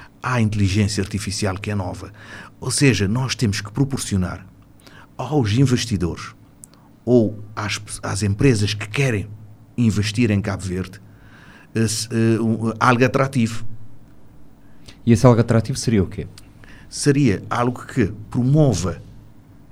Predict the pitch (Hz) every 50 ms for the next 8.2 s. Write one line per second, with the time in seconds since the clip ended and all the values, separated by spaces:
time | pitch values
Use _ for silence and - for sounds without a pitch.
0 | - - - - - - - - - - 113 101 135 131 123 101 120 117 92 101
1 | 98 98 95 104 - - - - - - - - - - - - - - - -
2 | - - - - - - - - - - - - - - - - - - - -
3 | 139 - - - - - 117 110 101 104 135 139 117 98 101 107 95 87 - -
4 | - - - - - - - - - - - - - - 160 151 131 - - 120
5 | - 110 101 98 95 101 101 95 98 - - - - - - - - - - -
6 | - - - - - - 117 110 104 101 98 - - 101 98 95 92 - 101 101
7 | 98 95 - - 98 90 - - 87 - - - - - - - - - 98 92
8 | 92 87 98